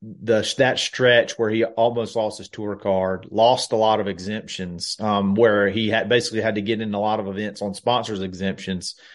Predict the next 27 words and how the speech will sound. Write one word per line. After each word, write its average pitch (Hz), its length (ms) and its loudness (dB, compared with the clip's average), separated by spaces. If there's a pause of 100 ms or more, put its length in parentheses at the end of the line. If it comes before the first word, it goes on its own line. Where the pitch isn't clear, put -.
(400)
Um, 104 600 0 (240)
I 113 60 2
wonder 135 460 4
if 113 240 2
that 120 220 2
had 123 180 2
not 123 200 2
have 110 80 0
happened, 117 560 -4 (680)
if 117 200 -2
it, 120 100 4 (160)
but, 120 180 2
and 117 220 -2
it 117 60 0
was 107 100 -4
just, - 260 -4
like, 107 280 2
the 113 160 -4
same 120 340 -2
old 113 180 2
Ricky, 117 380 -4
like, 117 200 -2
forever, 120 540 -2
like, 107 240 -4
would 110 440 -4
he 117 380 -6
garner 113 640 -2